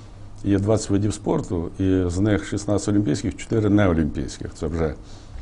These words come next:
не може бути за звучанням навіть олімпійських. Але <clears throat> дуже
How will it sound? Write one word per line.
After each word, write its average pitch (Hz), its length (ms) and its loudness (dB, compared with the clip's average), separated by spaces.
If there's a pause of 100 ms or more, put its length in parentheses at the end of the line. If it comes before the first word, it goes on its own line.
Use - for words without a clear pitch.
(220)
не 87 100 0
може 80 260 -2
бути 87 240 -4
за 87 140 0
звучанням 85 640 0
навіть 67 280 -6
олімпійських. 73 540 -6 (540)
Але 120 400 2 (300)
<clears throat> - 320 0
дуже 104 480 4